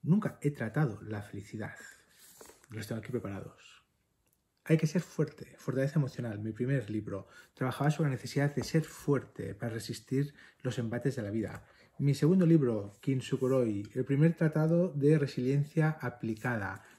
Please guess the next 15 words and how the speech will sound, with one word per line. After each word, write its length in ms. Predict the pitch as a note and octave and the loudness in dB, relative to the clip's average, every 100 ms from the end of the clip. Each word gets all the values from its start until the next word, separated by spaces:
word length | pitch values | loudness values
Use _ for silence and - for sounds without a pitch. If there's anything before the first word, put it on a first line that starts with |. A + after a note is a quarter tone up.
| _ | _
traducido 560 | B2 A#2+ - C#3 D#3 D#3+ | -2 -2 2 4 4 2
a 80 | A#2+ | 0
veinte 280 | B2+ B2 A#2+ | 0 0 -2
idiomas 400 | A2 G#2 G2+ - | -2 -4 -6 -8
en 80 | A2 | -4
todo 160 | B2 | -2
el 80 | A2+ | -2
mundo. 380 | G#2 G2 G2+ A2+ | -4 -8 -6 -4
Un 60 | |
manual 220 | C3 C3 C3 | -2 0 2
de 100 | B2+ | 0
referencia 340 | - A#2+ D3+ | -2 -2 2
de 260 | C3+ A#2 - | 2 0 -4
resiliencia, 840 | A#2 A#2+ - F#2+ D#3 G#3+ - G2+ | -6 -4 -4 -2 0 0 -2 -4
¿eh? 120 | B2 | -2